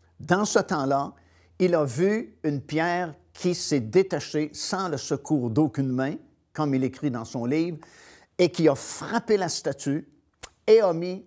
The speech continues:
toute la statue en pièces. » Et Daniel ajoute que la pierre a grandi, grandi, grandi, tellement grandi qu'elle est devenue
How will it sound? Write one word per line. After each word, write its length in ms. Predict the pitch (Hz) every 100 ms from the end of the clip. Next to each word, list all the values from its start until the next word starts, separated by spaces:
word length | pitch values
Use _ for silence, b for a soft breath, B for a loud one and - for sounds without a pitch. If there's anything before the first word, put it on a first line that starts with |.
| _ -
toute 260 | 226 220
la 100 | 170
statue 560 | 156 - 147 - 143 147 _ _ -
en 140 | 143
pièces. » 600 | - 226 262 160 - - _ _ b b b b b b
Et 220 | 175 165 160
Daniel 420 | 170 180 226 214
ajoute 480 | 156 147 208 226 -
que 300 | 190 185 175 -
la 140 | 139
pierre 540 | - 165 220 220 214 -
a 240 | 135 139 127
grandi, 760 | 113 - 190 156 185 220 311 - -
grandi, 640 | 151 185 165 165 226 269 -
grandi, 680 | - 170 190 151 180 339 - b b b -
tellement 340 | 226 247 233
grandi 540 | 180 160 170 147 196 220
qu'elle 180 | 185 175
est 40 |
devenue 540 | 156 139 156 180 208